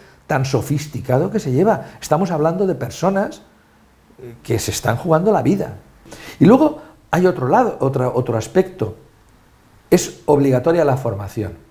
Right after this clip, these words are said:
O sea, si yo tengo una bolsa generalista, debería tener algún sistema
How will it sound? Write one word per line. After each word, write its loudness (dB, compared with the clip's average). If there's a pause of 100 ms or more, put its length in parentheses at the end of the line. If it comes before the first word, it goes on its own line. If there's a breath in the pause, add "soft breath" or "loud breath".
(360 loud breath)
O -20
sea, 0
si 2
yo 2 (140)
tengo -2
una 2
bolsa 0
generalista, -2 (500 loud breath)
debería 4
tener 0
algún 0
sistema 2